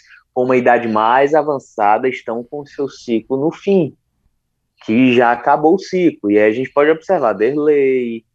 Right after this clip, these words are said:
Jackson, Ederson, essa turma que teve pouco tempo dentro de campo nos últimos anos.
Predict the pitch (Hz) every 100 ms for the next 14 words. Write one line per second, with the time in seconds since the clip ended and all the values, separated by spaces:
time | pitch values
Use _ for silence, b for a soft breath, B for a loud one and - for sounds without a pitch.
0 | _ _ _ 104 110 139 143 127 120 -
1 | - - 113 104 101 - _ _ _ _
2 | - 135 135 127 117 117 117 117 110 131
3 | 156 127 - 156 180 180 - 156 - 156
4 | 156 160 _ _ - 196 254 - 202 -
5 | 160 170 - 160 156 165 160 151 170 156
6 | 151 156 160 160 143 147 - 175 170 147
7 | 117 -